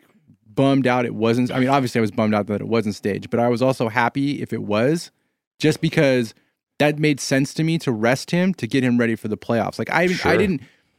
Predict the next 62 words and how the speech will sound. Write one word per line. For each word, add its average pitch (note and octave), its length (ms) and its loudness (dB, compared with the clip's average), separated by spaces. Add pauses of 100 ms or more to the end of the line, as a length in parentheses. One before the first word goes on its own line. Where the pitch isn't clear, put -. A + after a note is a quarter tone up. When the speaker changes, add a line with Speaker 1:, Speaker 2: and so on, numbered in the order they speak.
Speaker 1:
I'm D#3+ 160 4
not F#3+ 160 0
that D3 180 0
kind E3 180 2
of C3+ 60 -2
person D3 280 0
that A#2+ 80 2
needs B2 400 0 (160)
Kershaw A#2+ 400 0
to A2+ 80 -4
pitch - 420 -4 (260)
every A#2 240 0
single A2+ 240 0
game G#2+ 320 0
throughout G#2+ 280 -2
the G2+ 60 -8
season. G2+ 380 0
I G2+ 100 0
don't A2 200 0
think A2+ 140 0
Speaker 2:
No, D2 400 2
Speaker 1:
that's C2+ 100 -10 (180)
Speaker 2:
that's A2 180 2
Speaker 1:
we, F3 40 4
Speaker 2:
not B2 160 2
Speaker 1:
we F3+ 100 4
want G3 120 4
Speaker 2:
twenty G#2 160 0
fourteen A2 540 0
Kershaw F2+ 440 0
anymore. D2 400 -2
Speaker 1:
Yeah, C3+ 260 2
we, C3+ 220 0
we C#3 220 0
want E3+ 220 2
him, C3 120 2
like, A#2+ 220 -2
you B2+ 80 0
know, G#2+ 140 0
ready B2 260 0
to A2+ 120 -6
go A#2 160 0
for - 120 -10
the - 80 -6
playoffs. A2 440 -2
So, A2+ 260 -2
Speaker 2:
That's - 100 -2
Speaker 1:
uh, - 20 0
Speaker 2:
right. C#3 200 0
Speaker 1:
that's D#3+ 280 0
kinda F3+ 220 0
what D#3+ 100 0
I D3+ 80 2
was B2+ 140 -2
hoping D3+ 300 0
happened F3 300 0
last F3 300 -2
year. F#3 120 0
Obviously, B2 340 -2
I - 20 0
was A2 160 -4
wrong. A2+ 380 2